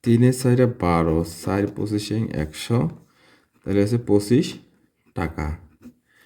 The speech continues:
তাহলে আমরা উত্তর লেখার সময় লিখব, পার্সেন্টেজে কিন্তু উত্তরটা দেওয়া ছিল। উত্তর লাভ হয়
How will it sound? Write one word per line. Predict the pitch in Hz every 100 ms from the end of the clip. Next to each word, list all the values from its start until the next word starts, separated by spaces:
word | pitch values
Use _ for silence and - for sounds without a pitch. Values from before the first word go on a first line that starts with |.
| _ _ _
তাহলে | 110 127 139 123 135 139 -
আমরা | - 107
উত্তর | 90 117 - 143
লেখার | 131 131
সময় | 131 131 127
লিখব, | 123 110 110 147 - - _ _ _
পার্সেন্টেজে | 110 117 131 131 123
কিন্তু | 131 127
উত্তরটা | 107 - 98
দেওয়া | 92 87
ছিল। | 90 92 160 - _ _ _ _ _ _ _
উত্তর | - 117 - - 113 107 156 151 _ _ _ _ _ _ _ _ _ _ _ _ _ _ -
লাভ | 101 101 98 113 - - _ _ _ _ _ _ _ _ -
হয় | 101 98 110